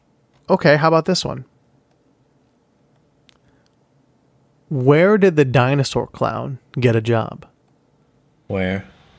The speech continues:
Speaker 1: At the carnivore. <laughs>
Speaker 2: Great. Great.
Speaker 1: Oh my goodness. I dino what to tell you, man. These are hilarious. <laughs>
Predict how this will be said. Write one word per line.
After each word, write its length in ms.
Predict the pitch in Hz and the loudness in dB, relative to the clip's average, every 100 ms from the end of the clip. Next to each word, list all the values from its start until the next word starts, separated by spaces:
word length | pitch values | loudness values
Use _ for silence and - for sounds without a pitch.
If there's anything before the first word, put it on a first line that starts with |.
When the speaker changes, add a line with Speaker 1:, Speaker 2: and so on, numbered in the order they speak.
| _ - | _ -6
Speaker 1:
At 180 | 139 | -4
the 80 | 170 | -2
carnivore. 920 | - 170 214 220 165 170 156 139 117 - _ _ - | 0 2 4 4 4 6 6 4 0 -6 _ _ -14
<laughs> 60 | - - - - - - - - _ - _ - _ _ _ _ _ _ - - - - - - 151 - - - - - - - - - | -14 -12 -18 -20 -20 -20 -20 -20 _ -20 _ -20 _ _ _ _ _ _ -16 -12 -12 -14 -18 -20 -20 -20 -20 -20 -20 -20 -20 -20 -20 -12
Speaker 2:
Great. 300 | - 107 - - - - - - - | -4 -2 -2 -8 -14 -16 -16 -20 -8
Great. 280 | - - - - | -6 -6 -10 -2
Speaker 1:
Oh 800 | 285 294 285 277 269 262 247 233 | 0 2 4 4 2 2 0 0
my 400 | 202 185 175 165 | 0 2 2 2
goodness. 680 | 135 131 170 165 170 165 - | -2 2 2 4 2 0 0
I 220 | 143 139 | 2 2
dino 520 | 123 156 160 180 131 | 2 2 4 4 4
what 200 | 123 135 | 4 0
to 80 | 151 | -2
tell 260 | 139 156 160 | -2 0 0
you, 100 | 123 | -2
man. 280 | 117 117 117 | -2 -2 -2
These 180 | 131 | -2
are 60 | 143 | -2
hilarious. 720 | 135 143 139 127 123 - - _ _ - - _ _ - | 0 0 2 0 -2 -6 -14 _ _ -20 -20 _ _ -20
<laughs> 1400 | - - - - - - _ _ _ _ _ - - | -18 -18 -20 -20 -20 -20 _ _ _ _ _ -20 -8